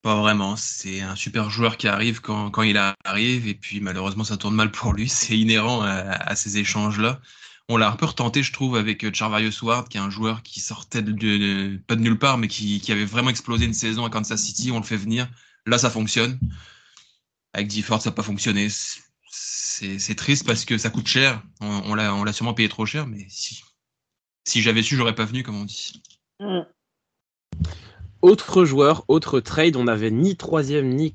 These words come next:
Speaker 3: quatrième tour puisqu'on avait échangé, euh, ces deux choix pour récupérer un receveur. On avait récupéré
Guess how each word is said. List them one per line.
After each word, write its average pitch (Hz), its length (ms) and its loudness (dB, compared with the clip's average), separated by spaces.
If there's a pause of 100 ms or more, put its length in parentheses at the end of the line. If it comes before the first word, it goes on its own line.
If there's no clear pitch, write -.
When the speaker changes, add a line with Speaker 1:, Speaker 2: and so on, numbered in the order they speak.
(140)
Speaker 3:
quatrième 139 440 0
tour - 260 2
puisqu'on 113 340 -4
avait 101 320 0
échangé, 131 600 2
euh, 104 140 2
ces - 240 -2
deux 117 280 2
choix 135 320 2 (440)
pour 117 140 -2
récupérer 120 500 2
un 104 80 0
receveur. 135 500 2
On 147 80 4
avait 104 140 2
récupéré 120 420 2